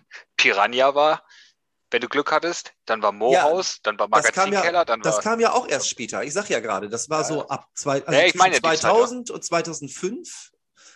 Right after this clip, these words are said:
Speaker 2: war das ja noch die Geschichte. Wir haben letztes Mal über solche Abende wie hier, äh, Flame Crew und Birthday Bash und
Speaker 1: Ja, das
Speaker 2: V-Recordings Night und sowas gesprochen. Das war ja noch die Sache, wo so alle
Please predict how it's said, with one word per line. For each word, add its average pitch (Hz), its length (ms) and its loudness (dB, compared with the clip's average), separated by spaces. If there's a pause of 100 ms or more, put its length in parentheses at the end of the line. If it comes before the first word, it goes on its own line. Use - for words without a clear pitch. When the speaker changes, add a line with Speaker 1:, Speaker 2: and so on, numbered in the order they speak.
(120)
Speaker 2:
war 160 200 0
das 156 160 -2
ja 147 340 -2 (220)
noch 147 180 -6
die 160 180 -12
Geschichte. 151 400 -8
Wir 160 100 -4
haben 160 100 -4
letztes 156 240 -4
Mal 143 120 -6
über 131 140 -8
solche 139 400 -10
Abende 127 460 -4
wie 113 220 -10
hier, 117 520 -4
äh, 123 340 -6
Flame 123 1160 -8
Crew 117 580 -6
und 117 560 -6
Birthday 120 600 -6
Bash 104 800 -4
und 107 460 -8 (340)
Speaker 1:
Ja, 95 440 -8
das 120 240 -8
Speaker 2:
V-Recordings 117 420 -6
Night 113 180 -8
und 113 80 -14
sowas 139 240 -8
gesprochen. 113 380 -14
Das 139 180 -4
war 170 80 0
ja 175 100 -2
noch 165 120 -6
die 165 100 -12
Sache, 151 360 -4
wo 147 60 -6
so 139 220 -8
alle 143 380 -6